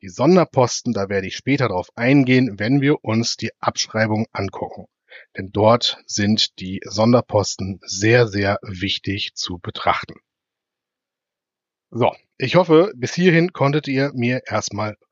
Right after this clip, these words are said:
folgen. <laughs> Wir haben also unsere Bilanz. Wir müssen am Anfang des Jahres eine Eröffnungsbilanz machen. Das ist unser Ist-Zustand, wenn wir starten in unser Geschäftsjahr.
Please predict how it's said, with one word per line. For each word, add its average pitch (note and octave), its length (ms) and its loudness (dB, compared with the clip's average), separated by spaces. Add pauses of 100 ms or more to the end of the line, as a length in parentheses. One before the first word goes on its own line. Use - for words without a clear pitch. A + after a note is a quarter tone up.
(220)
folgen. A2 360 0 (260)
<laughs> D#3 140 2 (1000)
Wir A2 140 0
haben D3+ 200 4
also C3+ 280 2
unsere G#2+ 400 0
Bilanz. B2 720 0 (220)
Wir G2 100 -10
müssen G2 320 -4
am F2 100 -10
Anfang A2 300 -2
des G2+ 140 -8
Jahres F#2 300 -4
eine F2 160 -8
Eröffnungsbilanz C3 920 0
machen. A#2+ 320 0
Das F2+ 200 -6
ist - 140 -10
unser F#2 300 -6 (500)
Ist-Zustand, - 1080 0
wenn F2 160 -8
wir E2+ 120 -10
starten B2 400 0
in B2 80 2
unser A#2 240 -2
Geschäftsjahr. G2 720 -6